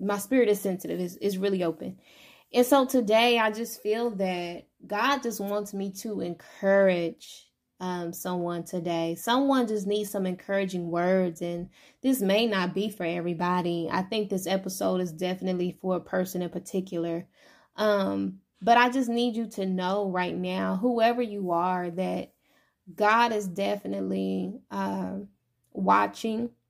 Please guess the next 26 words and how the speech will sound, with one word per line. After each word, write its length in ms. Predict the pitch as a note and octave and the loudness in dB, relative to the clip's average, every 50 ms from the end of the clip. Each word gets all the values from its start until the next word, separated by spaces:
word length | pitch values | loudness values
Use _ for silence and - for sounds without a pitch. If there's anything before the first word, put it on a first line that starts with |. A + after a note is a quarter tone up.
| _ _ _ _ _ _ _ _ _ _ | _ _ _ _ _ _ _ _ _ _
He 220 | _ - - G#3 G3+ | _ -10 -6 -4 0
definitely 580 | F#3 G3 G3 F#3+ G3 G3 G3 G3 F#3+ F#3+ F#3+ | 2 4 4 4 4 2 0 2 2 2 2
sees 380 | F#3+ F#3+ - G3 G3+ G3+ G3 F3+ | 2 0 -2 0 0 0 2 2
and 100 | F#3+ F#3 | 2 2
he 120 | G3+ F#3+ | 2 2
definitely 580 | F3+ - F#3+ F#3+ G3 F#3+ F#3+ F#3 F3+ F3 F3+ F3+ | 2 2 2 2 2 2 0 0 0 0 0 0
knows. 680 | F3 F3 F3+ F3+ F3+ F3+ F3 F3 E3+ E3+ E3+ F3+ - - _ - - - _ _ _ - | 0 -2 -2 -2 -2 -2 -2 -2 -2 -4 -4 -8 -10 -16 _ -20 -20 -20 _ _ _ -2
There 260 | F#3+ A3 A#3 B3 B3 | 2 4 4 6 4
is 240 | A#3 A3 G#3 G3 F3 | 4 2 0 0 0
nothing 880 | F#3 F#3+ F#3+ G3 G3 A3 A3+ A#3+ A#3+ A#3 - - A3 G#3+ G3+ G3 G3 F#3 | 0 0 0 2 2 4 4 4 2 0 -4 -4 -2 -2 0 0 -2 -2
you 220 | F3+ G3 G#3 G#3 G3 | -2 -2 -4 -4 -4
have 460 | F3+ F#3+ G3 G3 G3 G3 F#3+ F#3+ - - - | -4 -2 -2 -2 -2 -2 -6 -8 -12 -16 -12
to, 540 | - A3+ G#3+ G3+ F#3+ F#3 F#3+ F#3 F#3 F3+ F#3 - _ _ _ _ _ _ _ _ _ _ - | -6 -4 -2 0 0 2 2 0 0 -2 -6 -10 _ _ _ _ _ _ _ _ _ _ -6
uh, 280 | G#3+ G#3 G3 F#3+ F#3 F#3 | -4 -2 0 0 0 0
worry 400 | F3+ F#3+ G#3 G#3+ G#3+ G#3 G#3 G#3 | 2 4 4 4 4 4 2 0
about, 480 | G3 E3 F#3+ F#3 F3+ F#3 F#3 A#3+ C4 - _ _ _ _ _ - | -2 -2 -2 -2 -2 -2 -2 -4 -6 -10 _ _ _ _ _ -6
okay? 440 | F#3+ F#3+ F#3+ G3 G3 G3 F#3+ F#3+ F#3+ | -6 -6 -4 -4 -4 -2 -2 -2 0
There's 320 | F#3 G3 G3 G3 G3 F#3 | 0 2 2 2 2 0
nothing 1000 | F#3 F#3 F#3 G3 G3+ A3 A3 A3 A3 A3 - A3 G#3+ G3+ G3+ G3 F#3+ F#3+ F#3+ F#3+ - _ _ _ _ - | 0 0 0 2 2 4 4 2 2 -2 -4 -2 -2 0 0 0 0 -2 -4 -6 -12 _ _ _ _ -16
that 640 | E3+ F3 G3+ G3 G3 F#3+ F#3+ F#3 F3+ F3 - - _ _ _ _ _ - - _ _ - | -6 -2 0 2 2 2 2 0 0 -2 -6 -8 _ _ _ _ _ -20 -20 _ _ -12
will 420 | - F3 F3+ A3 A3 A3 G3+ F#3+ | -6 -4 -2 2 2 4 4 4
not 580 | F#3+ F#3+ F#3 G3 G3+ G3+ G3 G3 G3 - G3+ F#3 | 4 4 4 4 6 6 4 4 0 -2 -4 -2
be 200 | F#3+ G3 F#3+ F3 | -2 0 -2 -2
done, 600 | D#3+ E3 F#3 F#3 F#3+ F#3 F3 E3 E3 - - - | -2 -2 0 0 2 0 0 0 -2 -4 -6 -4
all 160 | - F#3 F#3 F3+ | -2 0 0 2
right? 340 | F#3 F#3 F#3 F#3 F#3 F#3+ | 2 0 0 0 -2 -2